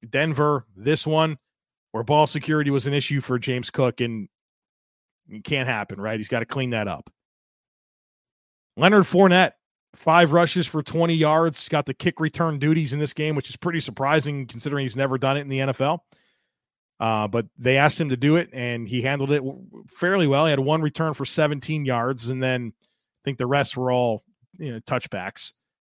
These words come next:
Uh, but then he also got work at running back in this game. I think the second drive of the game, he got his first carry, and then he got some opportunities in red zone situations to run the football. You could tell he ran strong.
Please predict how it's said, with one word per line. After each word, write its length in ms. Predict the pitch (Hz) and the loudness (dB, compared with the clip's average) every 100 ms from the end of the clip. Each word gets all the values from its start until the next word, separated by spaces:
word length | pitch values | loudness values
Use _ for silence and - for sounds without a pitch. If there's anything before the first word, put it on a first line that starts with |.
| _ _ - | _ _ -4
Uh, 220 | 113 113 | -2 -2
but 120 | 127 | 0
then 100 | 151 | 2
he 80 | 160 | 6
also 260 | 180 202 | 6 6
got 260 | 196 175 131 | 6 6 4
work 360 | 131 185 - - | 4 2 2 -4
at 140 | 156 143 | -4 0
running 260 | 147 247 | 0 2
back 180 | 175 127 | 2 0
in 80 | 123 | -2
this 140 | 123 | -6
game. 320 | - 123 110 107 | -4 -6 -6 -6
I 80 | |
think 160 | 117 143 | -6 -4
the 60 | 120 | -4
second 380 | - 156 185 143 | 0 2 0 2
drive 260 | 160 156 | 4 4
of 40 | 139 | 2
the 60 | |
game, 220 | 135 156 | -2 -2
he 100 | 139 | -2
got 200 | 147 143 | 0 2
his 100 | 127 | 0
first 360 | - - 165 160 | -2 0 0 0
carry, 380 | - 131 123 127 | -2 -2 0 -2
and 100 | 131 | 0
then 240 | 143 147 - _ _ _ _ | -2 -2 -8 _ _ _ _
he 80 | - | -2
got 180 | 147 185 | 4 4
some 120 | 196 | 4
opportunities 720 | 185 180 180 - 190 180 175 | 4 2 0 2 2 2 0
in 100 | 139 | -2
red 280 | 139 139 202 | -2 0 0
zone 260 | 156 151 104 | 0 0 -2
situations 800 | - 135 131 135 131 135 131 - | -6 -4 -2 -2 -2 -6 -8 -6
to 120 | - | -4
run 240 | 131 147 | -2 0
the 60 | 143 | -2
football. 600 | - 151 - 160 156 147 | 0 0 2 2 2 0
You 60 | 127 | -4
could 160 | 117 | -8
tell 180 | - 139 | -4 -2
he 100 | 139 | -2
ran 220 | 131 131 | -2 -4
strong. 500 | 131 - 147 151 147 | -6 -4 0 0 -2